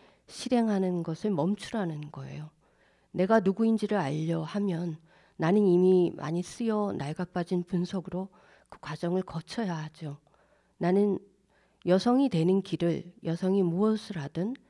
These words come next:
무엇이 도래하든 내버려 두는 데서 찾아요. "당신은 히로시마에서 아무것도 보지 못했어"라는 것은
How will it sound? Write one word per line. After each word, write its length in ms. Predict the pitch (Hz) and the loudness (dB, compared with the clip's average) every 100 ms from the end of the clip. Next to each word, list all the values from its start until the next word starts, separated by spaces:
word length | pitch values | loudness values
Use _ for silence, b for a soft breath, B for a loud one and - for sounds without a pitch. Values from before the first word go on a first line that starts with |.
| b b - | b b -6
무엇이 380 | 170 180 - - | -4 -2 -6 -6
도래하든 760 | 170 165 147 151 190 226 247 b b b b | -4 -4 -6 -6 -4 -4 -6 b b b b
내버려 720 | 160 170 180 196 196 208 214 214 | 0 2 2 2 0 0 0 -2
두는 260 | 185 180 | -2 0
데서 240 | 165 147 190 | 0 -4 -8
찾아요. 460 | - - 160 151 - _ _ _ _ _ _ _ _ _ _ _ _ _ _ b b b | -14 -16 -16 -16 -20 _ _ _ _ _ _ _ _ _ _ _ _ _ _ b b b
"당신은 380 | - 180 233 247 | -4 -2 2 4
히로시마에서 680 | 247 262 - 233 202 202 175 | 4 0 0 2 4 2 -2
아무것도 400 | 151 175 - 196 | -2 -4 -6 -8
보지 340 | - 175 185 | -4 -2 0
못했어"라는 1400 | 165 170 - 175 160 - - 156 143 - - - 170 214 | 0 -2 -4 -6 -6 -10 -8 -6 -6 -8 -12 -2 2 2
것은 440 | 165 143 175 139 | 0 -2 -4 -4